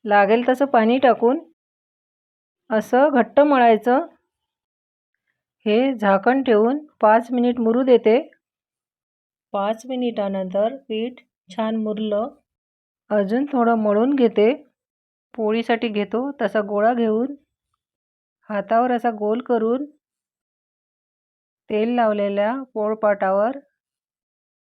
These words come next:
पोळी लाटतो तशी गोल लाटून घ्यायची.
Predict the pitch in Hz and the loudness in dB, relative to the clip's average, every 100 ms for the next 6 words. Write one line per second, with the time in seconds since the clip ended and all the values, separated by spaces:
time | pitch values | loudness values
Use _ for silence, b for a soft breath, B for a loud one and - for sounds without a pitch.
0 | _ _ _ 226 220 220 277 262 214 202 | _ _ _ -2 0 0 -4 0 0 0
1 | 233 247 220 - 247 302 226 220 240 262 | -2 0 -2 -2 -6 -6 -2 2 2 2
2 | 226 233 226 214 202 196 220 294 - | 0 0 -2 0 0 -2 -6 -6 -10